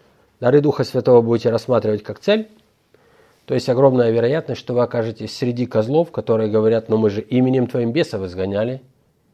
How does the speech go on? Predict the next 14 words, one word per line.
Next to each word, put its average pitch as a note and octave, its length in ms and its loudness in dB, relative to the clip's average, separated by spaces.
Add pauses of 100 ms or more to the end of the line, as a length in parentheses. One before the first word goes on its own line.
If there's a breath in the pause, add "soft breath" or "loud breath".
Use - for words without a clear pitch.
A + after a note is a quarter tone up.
(180)
пророчествовали C#3 760 2
и B2+ 100 -14
чудеса A2 440 -6
творили". G2+ 460 -16
Чтобы D#3+ 320 -4
вы F#3 160 2
не G3+ 160 4
попали D#3 420 2
в - 80 -8
такую - 280 -4
ситуацию, - 680 -6 (880 soft breath)
не D#3+ 220 6
ищите F#3+ 1200 0 (120)
чудес, C#3 800 -8